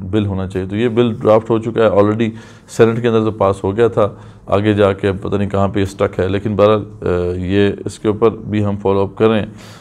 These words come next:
और फिर review of the Supreme Court's decision on, on फहाशी in जलन ड्रामा case, बहुत इंपॉर्टेंट एक केस था जलन ड्रामे का, ये आपको पता होगा। अ, ये जो ड्रामा था इसके अंदर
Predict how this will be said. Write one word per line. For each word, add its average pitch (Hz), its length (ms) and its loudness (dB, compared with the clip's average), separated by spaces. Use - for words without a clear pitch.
और 107 100 6
फिर 135 160 6
review 127 220 6
of 147 80 4
the 151 140 -2
Supreme 143 260 0
Court's 120 240 0
decision 113 380 -2
on, 92 180 -4
on 101 60 -2
फहाशी 110 520 0
in 107 80 -4
जलन 104 200 2
ड्रामा 95 280 -2
case, 92 220 -6
बहुत 113 140 8
इंपॉर्टेंट 110 560 2
एक 107 180 0
केस 104 420 -2
था 101 260 4
जलन 110 320 4
ड्रामे 104 340 0
का, 101 220 0
ये 98 100 -6
आपको 98 180 -6
पता 104 240 -2
होगा। 98 360 0
अ, 92 80 -6
ये 90 180 -4
जो 90 120 -6
ड्रामा 101 360 2
था 113 100 2
इसके 104 220 -2
अंदर 98 220 -2